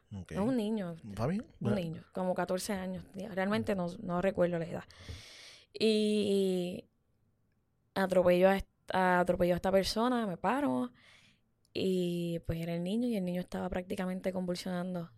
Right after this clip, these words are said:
Speaker 2: en, en la orilla de la carretera.
Speaker 1: Ujú.
Speaker 2: Eh, fue una experiencia horrible. Yo no te voy a decir que no. Fue una experiencia horrible. El nene murió al día siguiente.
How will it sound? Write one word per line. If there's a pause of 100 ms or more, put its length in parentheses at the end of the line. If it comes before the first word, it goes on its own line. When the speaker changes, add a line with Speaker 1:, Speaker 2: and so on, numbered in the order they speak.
(120)
Speaker 2:
en, (260)
en
la
orilla
de
la
carretera.
Speaker 1:
Ujú. (1300)
Speaker 2:
Eh, (440)
fue
una
experiencia
horrible. (360)
Yo
no
te
voy
a
decir
que
no.
Fue
una
experiencia
horrible. (520)
El
nene
murió (1700)
al
día
siguiente.